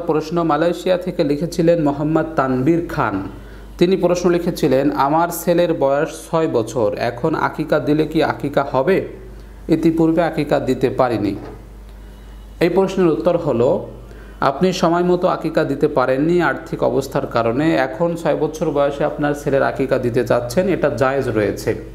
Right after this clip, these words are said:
তবে, আহ, সপ্তম দিনে যে আকিকা দেওয়ার একটা আলাদা ফজিলত এবং সুন্নত ছিল, সেটা হয়তো আদায়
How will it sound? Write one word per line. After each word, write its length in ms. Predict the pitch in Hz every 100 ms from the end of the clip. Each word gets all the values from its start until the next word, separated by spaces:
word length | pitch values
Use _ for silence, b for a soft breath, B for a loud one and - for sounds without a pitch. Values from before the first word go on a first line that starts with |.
| - B B B B B B -
তবে, 220 | 139 160
আহ, 580 | 160 160 160 143 131 131
সপ্তম 460 | - 139 - 160
দিনে 260 | 147 165 170
যে 80 | 160
আকিকা 360 | 139 151 160
দেওয়ার 260 | 135 135 135
একটা 200 | 131 135
আলাদা 260 | 127 135 143
ফজিলত 480 | 143 127 160 160
এবং 200 | 156 139
সুন্নত 400 | 135 165 160 156 -
ছিল, 280 | 143 170
সেটা 280 | 180 160 175
হয়তো 280 | 156 170 170
আদায় 280 | 139 135